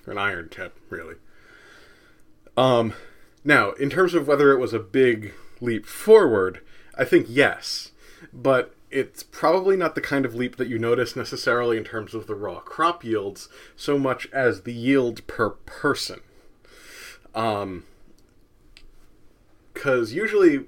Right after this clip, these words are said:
you know, when you're talking about crop wheels, there's, there's always a different way of looking at it. The stuff we've been talking about is how much seed you get back versus how much you put in the ground. Another way of talking about it is how much seed you get,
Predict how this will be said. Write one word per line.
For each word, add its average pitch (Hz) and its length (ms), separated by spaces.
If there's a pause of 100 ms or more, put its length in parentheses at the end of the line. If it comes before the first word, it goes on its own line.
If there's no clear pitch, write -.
you 131 100
know, 113 160
when 123 240
you're 127 80
talking 170 220
about 131 180
crop - 340
wheels, 113 320
there's, 113 180
there's 127 200
always 127 220
a 117 40
different 113 440 (360)
way 113 160
of 98 140
looking 147 320
at 101 160
it. - 180 (340)
The 123 60
stuff 160 260
we've 131 280
been 135 180
talking 127 380
about 107 360
is 107 340 (300)
how 139 180
much - 420
seed 120 440
you 110 200
get 101 300
back 104 560 (180)
versus 113 360
how 113 140
much 104 220
you 113 80
put 107 220
in 95 100
the 90 60
ground. 98 540 (380)
Another 131 380
way 120 180
of 117 120
talking 120 280
about 104 200
it 104 100
is 95 100
how 127 160
much - 480 (420)
seed 120 360
you 107 160
get, 104 400